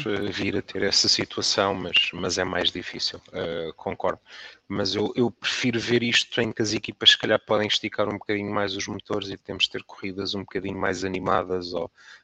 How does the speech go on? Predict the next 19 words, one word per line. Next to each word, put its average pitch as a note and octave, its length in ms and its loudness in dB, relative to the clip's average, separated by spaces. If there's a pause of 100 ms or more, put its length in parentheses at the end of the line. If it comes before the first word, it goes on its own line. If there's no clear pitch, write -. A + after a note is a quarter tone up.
com G#2 180 0
um F#2+ 40 0
ritmo - 480 -6
melhor G2 360 0
do F2+ 80 -10
que - 120 -14
aquilo - 220 -16
que - 80 -10
acontece F2 500 -6
hoje F2 160 0
em F2 120 -4
dia, E2+ 240 -8
que - 80 -6
chegas E2+ 340 -6
a E2+ 60 -10
ter - 160 -10
grandes F2 260 -6
prémios E2 460 -6
com D#2+ 260 -14